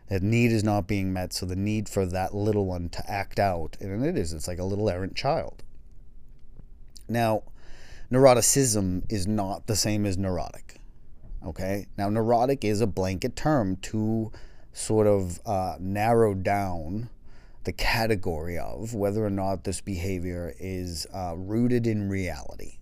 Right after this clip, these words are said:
We'll say, and it, it's rooted in a reality, it's your reality. But is it, is it something that is going to affect your functioning is the question. And usually neurotic behavior,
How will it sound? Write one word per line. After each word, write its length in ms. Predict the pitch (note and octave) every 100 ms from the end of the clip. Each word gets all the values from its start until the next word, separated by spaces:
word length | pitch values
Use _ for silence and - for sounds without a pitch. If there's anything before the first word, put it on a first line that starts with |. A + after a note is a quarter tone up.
| -
We'll 120 | A2+
say, 260 | A2 B2+ A2 -
and 160 | C#3
it, 960 | D#3 D3 - - - - - - A2+ - - - - - - - -
it's 180 | A#2+
rooted 400 | A#2+ C3+ C#3 B2
in 160 | G2+ F#2+ -
a 180 | A#2+ C3+
reality, 580 | B2 D2+ - C2+ E2 C3+
it's 180 | G2+
your 220 | G#2 C3+ A2
reality. 560 | D#2 - - - - - - - - - - - -
But 300 | G2 G2 E2+
is 260 | B2+ A#2+
it, 220 | C3 G2+ -
is 240 | C3 A#2 A2
it 240 | G#2+ -
something 560 | - A2 G#2 G#2+ G#2+ G2
that 220 | F#2+ F#2
is 160 | F#2+ F2+
going 340 | G#2 G#2 G#2
to 180 | F#2 A2
affect 360 | F#2 - F2+ -
your 120 | F2
functioning 800 | - - A#2 G#2 - F2 E2 D#2+ -
is 180 | F#2 F2
the 60 |
question. 480 | - G2 F#2 - F#2+
And 120 | F#2
usually 360 | G2+ B2 D3+ C#3+
neurotic 560 | B2 G#2 G2 G2 F2+
behavior, 680 | - F#2 F#2 F#2 F#2 F2+ E2+